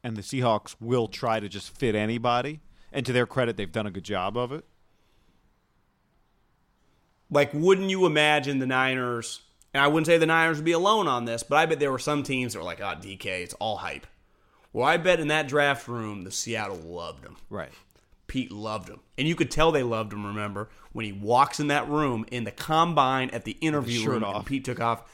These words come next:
Speaker 2: Looking back, would you be shocked if that was, like, one of Pete's favorite players in the draft? Like, he just loved the guy?
Speaker 1: I would not be shocked.
Speaker 2: Clearly, someone in that organization loved the guy.
Speaker 1: Maybe both of them loved the guy. Schneider
Speaker 2: Maybe
Speaker 1: and
Speaker 2: they
Speaker 1: Pete.
Speaker 2: did.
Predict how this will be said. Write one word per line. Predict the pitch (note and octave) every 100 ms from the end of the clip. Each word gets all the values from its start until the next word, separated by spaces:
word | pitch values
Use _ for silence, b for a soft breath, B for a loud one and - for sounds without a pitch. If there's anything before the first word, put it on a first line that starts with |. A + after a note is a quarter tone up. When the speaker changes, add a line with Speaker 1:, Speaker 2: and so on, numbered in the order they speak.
| B B D3
Speaker 2:
Looking | F#3 B3 A3
back, | F#3+ G3 G#3 - b b b b _ _ _ _ _ _ -
would | B2+ C3+
you | F3+
be | G3+
shocked | - D#3+ D#3+
if | B2+
that | C3+
was, | A#2
like, | A2 - -
one | B2+
of | A2+
Pete's | C3 A#2+
favorite | A#2+ A2+ F#2
players | G2+ F#2+ G#2+
in |
the | A#2
draft? | A#2 A#2+ B2+ - _ -
Like, |
he | A#2
just | F#2
loved | F#2+ G2 G#2
the | G2+
guy? | A2 A#2 A#2+
Speaker 1:
I | G2+
would | A2 A2+
not | A2
be | G#2
shocked. | - F2 D2
Speaker 2:
Clearly, | - A#3+ C4 F#3
someone | - G#3 A3+
in | A3
that | G3+
organization | F#3+ F3 D#3 D#3 B2 A#2
loved | A2+ A#2+ G2+
the | C#2+
guy. | C2 - _
Speaker 1:
Maybe | B2 C3+ B2+
both | G2 A#2+ G#2+
of | G2
them | F#2
loved | F2+ F2
the | F2+
guy. | E2+ F2 - _ _ _ _ _ _ _ _ _ _
Schneider | - B2+ A#2 G#2+
Speaker 2:
Maybe | G#2+ D#3 D3+
Speaker 1:
and |
Speaker 2:
they |
Speaker 1:
Pete. | C3 A#2
Speaker 2:
did. | D#2